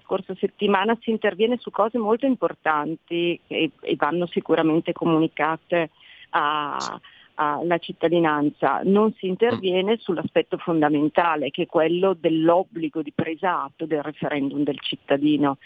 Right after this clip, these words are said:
Speaker 2: Eh,
Speaker 1: Eh,
Speaker 2: no, su-,
Speaker 1: perché
Speaker 2: sugli aspetti
Speaker 1: dovrebbe,
Speaker 2: tecnici, diceva
Speaker 1: perché è
Speaker 2: lei,
Speaker 1: già
Speaker 2: che sono
Speaker 1: previsto,
Speaker 2: importanti. L-, l'altra
Speaker 1: perché è già
Speaker 2: cosa mi
Speaker 1: previsto.
Speaker 2: permetta, l'altra cosa che grida vendetta è quella sulla responsabilità civile dei giudici. Millenovecentottantasette.
Speaker 1: Assolutamente.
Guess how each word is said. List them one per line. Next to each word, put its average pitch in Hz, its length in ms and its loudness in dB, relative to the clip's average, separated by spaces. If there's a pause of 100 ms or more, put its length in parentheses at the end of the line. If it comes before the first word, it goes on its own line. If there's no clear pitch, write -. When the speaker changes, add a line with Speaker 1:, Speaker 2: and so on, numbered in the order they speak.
(260)
Speaker 2:
Eh, 190 100 4
Speaker 1:
Eh, 160 180 0
Speaker 2:
no, 190 180 4
su-, - 160 -8
Speaker 1:
perché 107 160 2
Speaker 2:
sugli 110 120 8
aspetti 120 340 4
Speaker 1:
dovrebbe, 104 220 2
Speaker 2:
tecnici, 90 300 -2
diceva 92 380 0
Speaker 1:
perché 104 60 -2
è - 20 0
Speaker 2:
lei, - 80 -2
Speaker 1:
già - 0 -
Speaker 2:
che 104 80 -8
sono - 140 -2
Speaker 1:
previsto, 78 240 -6
Speaker 2:
importanti. - 480 -4
L-, 120 80 -2
l'altra 127 320 4
Speaker 1:
perché - 0 -
è - 80 0
già 135 60 -2
Speaker 2:
cosa 107 120 0
mi - 40 -6
Speaker 1:
previsto. - 220 -6
Speaker 2:
permetta, 85 380 -4
l'altra 87 300 -4
cosa 85 220 -2
che 82 100 -4
grida 85 320 2
vendetta 82 420 0
è 76 40 -2
quella 71 180 -4
sulla 71 280 -4
responsabilità 73 760 -2
civile 71 400 -2
dei 71 160 0
giudici. 78 360 -2
Millenovecentottantasette. 95 1400 2
Speaker 1:
Assolutamente. - 580 -8